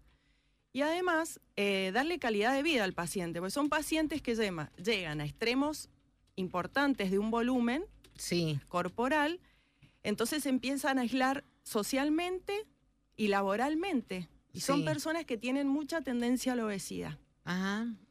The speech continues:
Speaker 2: mira vos.
Speaker 1: Y justamente los otros días, eh, charlando con la Lili Marín,
Speaker 2: Sí.
Speaker 1: eh, me dijo que ella vio mucho eso en el Hospital del Carmen en época de pandemia.
Speaker 2: Sí.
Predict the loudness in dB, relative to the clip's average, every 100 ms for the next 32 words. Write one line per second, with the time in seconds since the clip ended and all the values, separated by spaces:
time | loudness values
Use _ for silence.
0 | -10 -4 -2 0 0 0 0 0 -2 0
1 | 2 2 2 0 0 0 0 0 2 2
2 | 2 -2 -4 -4 -4 -6 -4 -2 0 2
3 | 2 2 2 2 2 4 4 4 4 2
4 | 0 -10 -2 2 2 2 2 0 0 2
5 | 2 0 0 0 -2 0 0 2 2 4
6 | 4 2 0 2 2 2 -2 -2 -4 -4
7 | -6 -2 0 -2 0 0 2 2 2 2
8 | 0 0 -2 0 0 2 2 2 0 -4
9 | -4 -2 0 -2